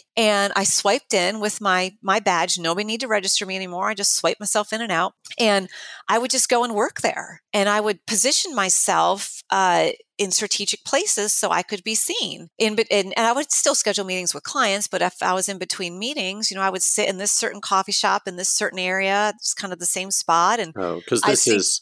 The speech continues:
Speaker 1: see people
Speaker 2: this is,
Speaker 1: walking up
Speaker 2: like,
Speaker 1: down the hall and
Speaker 2: mega, mega Coke
Speaker 1: Yes,
Speaker 2: headquarters.
Speaker 1: this is
Speaker 2: Just, I mean,
Speaker 1: mega Coke headquarters.
Speaker 2: I'm
Speaker 1: Yes.
Speaker 2: envisioning, like, a traditional office, I don't know, just, like, you know, business office space from, like, are you sitting in their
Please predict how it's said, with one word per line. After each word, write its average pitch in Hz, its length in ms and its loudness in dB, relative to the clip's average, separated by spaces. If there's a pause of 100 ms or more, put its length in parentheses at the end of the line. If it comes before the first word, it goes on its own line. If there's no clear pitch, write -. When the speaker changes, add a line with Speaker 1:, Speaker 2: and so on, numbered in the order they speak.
(300)
Speaker 1:
see 247 140 -2
people 247 220 2
Speaker 2:
this 214 60 4
is, 202 60 6
Speaker 1:
walking 220 180 4
up 220 100 -4
Speaker 2:
like, 220 60 4
Speaker 1:
down 208 80 2
the - 80 2
hall 214 460 4
and 101 260 2
Speaker 2:
mega, - 20 -16
mega 120 440 2
Coke - 480 0
Speaker 1:
Yes, - 80 -6
Speaker 2:
headquarters. 160 640 2
Speaker 1:
this 220 160 4
is 110 80 4
Speaker 2:
Just, - 100 2
I 247 40 4
mean, 208 100 4
Speaker 1:
mega 113 100 4
Coke - 240 0
headquarters. - 760 -4
Speaker 2:
I'm 147 120 4
Speaker 1:
Yes. 143 80 4
Speaker 2:
envisioning, 113 500 4
like, 95 360 0 (100)
a 120 100 2
traditional 107 880 0
office, - 1040 0 (140)
I 95 40 -2
don't 92 60 -4
know, 82 60 -4
just, 78 140 -2
like, 92 160 0 (260)
you 92 180 0
know, 76 80 -8 (320)
business 107 400 2
office 92 420 2
space 90 380 2
from, 85 140 -10
like, 85 300 -2
are 110 100 -2
you 85 140 -4
sitting 82 440 -4
in 73 120 -14
their 69 160 -18